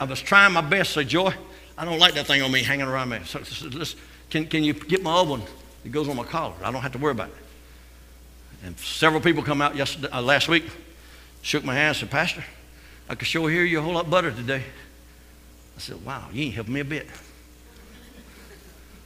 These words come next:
So this morning, Joy said, "You want this one?" I said, "I ain't got much of a choice." He said, "Yeah, you, you, you can do what you want to."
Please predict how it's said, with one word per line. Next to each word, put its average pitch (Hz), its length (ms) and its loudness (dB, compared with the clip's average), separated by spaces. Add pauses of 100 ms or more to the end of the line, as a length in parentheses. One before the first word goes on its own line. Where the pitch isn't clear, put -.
(220)
So 170 140 2
this 170 180 8
morning, 196 260 6
Joy 170 180 6
said, 175 280 4 (220)
"You 139 120 0
want 156 200 2
this 208 180 6
one?" 214 100 -4 (200)
I 113 100 -2
said, 139 140 -4
"I 147 60 2
ain't 156 80 0
got 147 120 -6
much 151 160 0
of 127 80 -6
a - 20 -6
choice." 180 280 0
He 147 80 -4
said, 151 140 -4
"Yeah, 180 80 -6
you, 190 300 -6
you, 175 200 -4
you 165 160 -6
can 196 80 -2
do 175 80 -6
what 175 160 -4
you 185 80 -4
want 185 180 -8
to." 123 140 -6